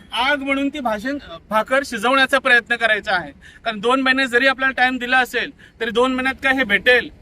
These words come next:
आणि ते आपोआप करतील असं नाही. दोन महिने आपण फक्त wait and वॉचची भूमिका घेऊ शकत नाही. आपल्याला काहीतरी ती आग आहे ना, ती जळत ठेवावी लागेल, तरच ती आपल्याला भाकरी आपल्या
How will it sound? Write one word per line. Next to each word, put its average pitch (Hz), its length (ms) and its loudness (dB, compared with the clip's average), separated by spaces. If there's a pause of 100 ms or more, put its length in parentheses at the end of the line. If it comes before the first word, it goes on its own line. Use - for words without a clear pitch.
(120)
आणि 208 200 -4
ते 262 40 2
आपोआप 247 420 2
करतील 262 300 0
असं 247 240 -2
नाही. 226 200 -4 (360)
दोन 240 200 -2
महिने 247 180 0
आपण 262 400 0 (120)
फक्त 233 220 -6
wait 247 280 0
and 262 100 -2
वॉचची 247 300 -4
भूमिका 233 380 -4
घेऊ 226 180 -4
शकत 240 400 -6
नाही. 185 200 -6 (380)
आपल्याला 254 340 0
काहीतरी 262 440 0
ती 277 140 -6
आग 240 320 2
आहे 233 120 2
ना, 247 100 -2
ती 269 120 -8
जळत 247 240 0
ठेवावी 240 400 -6
लागेल, 214 340 -2
तरच 254 280 -4
ती 262 40 -6
आपल्याला 247 300 -2
भाकरी 214 320 -4
आपल्या 233 280 -4